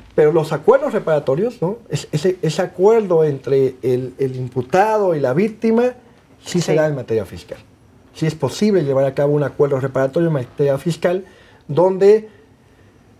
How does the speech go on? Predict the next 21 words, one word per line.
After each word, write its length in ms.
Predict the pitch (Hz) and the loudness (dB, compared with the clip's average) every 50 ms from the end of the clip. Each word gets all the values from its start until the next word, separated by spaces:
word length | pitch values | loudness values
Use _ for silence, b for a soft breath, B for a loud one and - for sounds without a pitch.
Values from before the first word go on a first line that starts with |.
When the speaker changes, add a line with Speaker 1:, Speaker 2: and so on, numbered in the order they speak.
| _ _ _ _ _ _ _ _ _ _ _ _ _ | _ _ _ _ _ _ _ _ _ _ _ _ _
Speaker 1:
tú 240 | - 208 226 277 285 | 0 0 2 2 2
como 220 | - 254 214 190 170 | 2 2 2 2 0
imputado 680 | 156 147 151 147 - 156 147 147 160 202 226 233 - - | -4 -4 -4 -2 0 2 2 2 2 2 2 0 0 -2
te 80 | - 151 | -4 -4
acercas 500 | 127 - - 220 226 214 - 196 170 - | -2 0 0 0 0 0 -2 -2 -2 -2
con 140 | - 147 131 | -4 -4 -2
la 60 | 127 | -2
autoridad 480 | 127 120 120 131 123 123 123 131 151 175 | -2 -4 -4 -2 -2 0 0 0 0 0
y 60 | 175 | 0
dices, 200 | 151 143 - - | -2 -2 -2 -2
"Oye, 160 | 175 170 143 | -2 -2 -2
bueno, 280 | 131 147 139 120 104 - - | -2 -2 -2 -4 -4 -8 -10
me 60 | 123 | -12
estás 240 | 113 - - 139 139 | -8 -6 -4 -4 -2
reclamando 720 | 170 151 156 170 156 160 190 196 196 185 175 185 196 208 208 | -2 -2 -2 -2 0 0 0 0 0 0 0 2 2 2 0
la 100 | - 156 135 | -2 -4 -4
omisión 340 | 135 135 123 - - 139 131 | -4 -6 -6 -4 -4 -4 -2
de 60 | 127 | -4
un 120 | 123 135 | -4 -4
pago, 400 | - - 180 185 175 156 175 208 220 | -2 -2 0 0 0 -2 -4 -6 -8
¿no? 220 | 180 143 170 202 | -8 -10 -12 -14